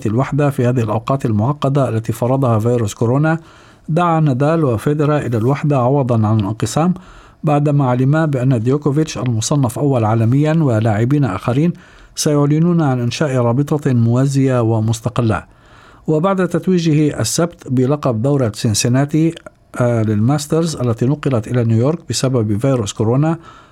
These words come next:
وأقيمت بغياب نادال تخوفا من الفيروس وفيدرا بسبب الإصابة، أعلن ديوكوفيتش رسميا عن إنشاء هذه الرابطة المستقلة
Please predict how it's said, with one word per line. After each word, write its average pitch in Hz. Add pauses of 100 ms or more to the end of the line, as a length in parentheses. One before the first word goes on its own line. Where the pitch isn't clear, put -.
(140)
وأقيمت 156
بغياب 127
نادال 120
تخوفا 147
من 139
الفيروس 135
وفيدرا 143
بسبب 117
الإصابة، 147 (580)
أعلن 170
ديوكوفيتش 127
رسميا 160
عن 123
إنشاء 120
هذه 127
الرابطة 131
المستقلة 147